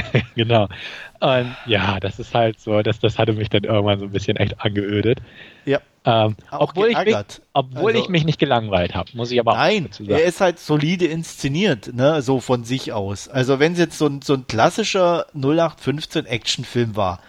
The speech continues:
Speaker 2: der halt irgendeine fiktive Ro-, äh, Geschichte erzählt hätte oder irgendwas, ähm, äh, wie, wie, was weiß ich, mit Bru-, Bruce Willis,
Speaker 1: Ja.
Speaker 2: dieser da,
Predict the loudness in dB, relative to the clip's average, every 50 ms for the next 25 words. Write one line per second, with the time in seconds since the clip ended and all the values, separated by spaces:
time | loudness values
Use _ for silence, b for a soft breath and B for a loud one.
0 | B -14 B B -6 0 4 4 4 6 6 4 2 2 -2 _ -2 -2 0 2
1 | 0 -2 -2 -4 -8 -10 -8 -8 -6 -4 0 0 2 2 2 0 -2 -2 -2 -2
2 | -2 -4 -10 -4 -2 -2 -2 -2 -4 -6 -6 -4 -4 -2 -2 -2 -4 -4 -4 -4
3 | -2 -2 -4 -4 -4 -4 -4 -6 -8 -8 -4 -2 0 0 0 0 2 2 0 0
4 | 2 2 2 2 2 2 -2 -10 -10 -6 -4 -2 -2 -2 -4 -6 B B B B
5 | B B B B B B _ _ 0 2 2 2 2 2 0 -4 -6 -8 -8 -6
6 | -4 -4 -4 -2 -2 0 0 0 0 0 0 0 0 0 -2 -2 -4 -8 -6 -6
7 | -6 -8 -6 -4 -4 -4 -4 -4 -10 -18 -20 -6 -4 -2 -2 -2 0 0 2 4
8 | 4 4 4 6 6 6 6 4 2 0 2 2 2 0 0